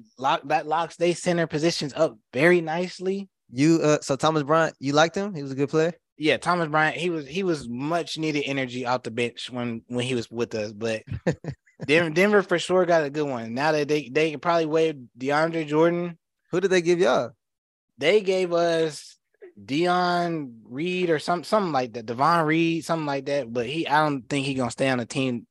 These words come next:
Speaker 1: much longer. He might get waived, honestly.
Speaker 2: Uh, so Thomas Bryant just wanted out.
Speaker 1: Yeah, Thomas Bryant, I guess he had issues with the minutes that he was getting behind A D. I'm like, "Well, you gonna b-,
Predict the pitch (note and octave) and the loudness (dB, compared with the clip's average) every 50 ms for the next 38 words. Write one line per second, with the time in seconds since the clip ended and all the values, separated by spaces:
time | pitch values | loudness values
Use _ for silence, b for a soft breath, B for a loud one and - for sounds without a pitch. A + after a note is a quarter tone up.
0 | _ _ - B2 B2 B2 A#2 B2 B2 A#2+ A2+ C3+ D3 C#3 C3 B2+ B2+ A2+ A#2 A#2+ | _ _ -12 -8 -8 -8 -6 -6 -6 -6 -4 -4 -4 -2 -2 -4 -4 -6 -8 -8
1 | G#2+ A#2 A#2 A2 A2 A2 G#2+ G2+ G2 G#2+ G#2+ G#2 G#2 - - - G2+ G2+ A2 _ | -8 -6 -6 -6 -6 -6 -8 -10 -10 -10 -10 -10 -12 -16 -18 -20 -20 -20 -20 _
2 | _ _ _ - A#2 A#2 A#2 G#2+ - - - C#3+ C3 - F3 G3 F3+ D3+ C3+ D#3 | _ _ _ -12 -10 -10 -10 -10 -6 -4 -2 -2 2 2 2 4 4 2 2 2
3 | F#3 F#3+ E3+ C#3 C3 B2 C3 C3+ B2+ B2 C3+ C3 A2+ - _ _ _ _ _ _ | 2 2 2 0 -2 -4 -4 -4 -2 0 0 -2 -2 -4 _ _ _ _ _ _
4 | _ _ _ - B2+ C3+ B2+ A#2 A2+ - F3+ F#3 G3 F#3+ F#3+ E3+ D3 D#3+ D#3+ F3 | _ _ _ -4 -2 0 0 0 0 0 0 2 2 2 0 -2 -2 -2 -2 0
5 | F3+ F3 E3+ E3 C3 - A2+ C3+ C#3+ D3 E3+ F#3 F3+ - - G3+ F#3+ F3+ F#3 F3 | -2 -2 -4 -4 -6 -8 -8 -6 -4 -2 -2 -2 -2 -2 -4 -6 -4 -2 0 2
6 | E3+ D#3+ D3+ C3 - - D3+ E3 E3+ - - F3+ F3 D#3+ D#3+ D#3 C3 C3 A#2+ B2 | 2 2 0 -2 -6 -6 -4 -4 -4 -4 -6 -6 -4 -4 -4 -4 -4 -4 -2 0
7 | C#3 D#3 E3 D#3+ D3 - D3+ C#3+ C#3+ D3 D3 C#3 B2+ C3+ D3 D3 C3+ C3 B2 C3 | 0 0 0 -2 -4 -4 -4 -2 -2 -4 -6 -6 -6 -6 -6 -4 -4 -4 -4 -2
8 | D3+ D3 D3 D3 - B2+ C3+ C3+ C3+ C3 C3+ C#3 C#3 C#3+ D3+ D3+ C#3+ b b b | -2 -2 -2 -2 -4 -4 -4 -4 -4 -4 -4 -2 -2 -2 -4 -4 -8 b b b
9 | b b b b b _ B2 B2+ B2+ A#2+ A#2 A2+ G#2+ G2 A#2 C3+ D3+ E3 F3 E3+ | b b b b b _ -10 -8 -6 -6 -6 -6 -8 -8 -6 -4 -2 -2 -2 -2
10 | D#3+ D#3 D#3 E3 D#3+ D3+ D3 C3 A2+ C3 | -4 -4 -4 -4 -2 -4 -4 -6 -6 -8